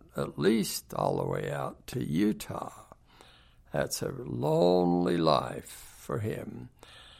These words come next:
Now, <clears throat> um, in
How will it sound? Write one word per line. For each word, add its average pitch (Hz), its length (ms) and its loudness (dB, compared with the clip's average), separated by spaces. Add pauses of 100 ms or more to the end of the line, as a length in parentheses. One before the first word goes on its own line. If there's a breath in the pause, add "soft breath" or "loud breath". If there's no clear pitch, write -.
(480 loud breath)
Now, 151 480 2 (200)
<clears throat> - 580 -10
um, 82 560 0 (360)
in 147 400 2